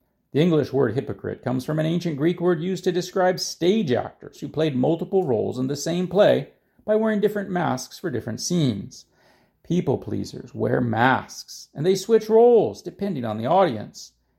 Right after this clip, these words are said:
They wear one mask at home, another mask at church, and an entirely different mask at work. They are hypocrites.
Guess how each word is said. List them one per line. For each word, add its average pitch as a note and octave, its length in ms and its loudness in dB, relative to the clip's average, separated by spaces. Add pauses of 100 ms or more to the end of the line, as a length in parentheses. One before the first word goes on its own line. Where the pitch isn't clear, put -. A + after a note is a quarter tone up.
(220)
They G#2 60 -8
wear G#2+ 180 -2
one D3 300 2
mask A2+ 360 2
at G#2+ 100 -4
home, A#2 440 -2
another C3 320 2
mask C#3 380 -2
at A2+ 140 -6
church, A#2+ 400 -2
and D3+ 120 -2
an E3 80 0
entirely F3+ 520 4
different G#3+ 340 2
mask B2 320 -2
at F#3+ 120 -2
work. A#3 520 4 (380)
They D#3 360 0
are D#3 420 4
hypocrites. D3+ 880 0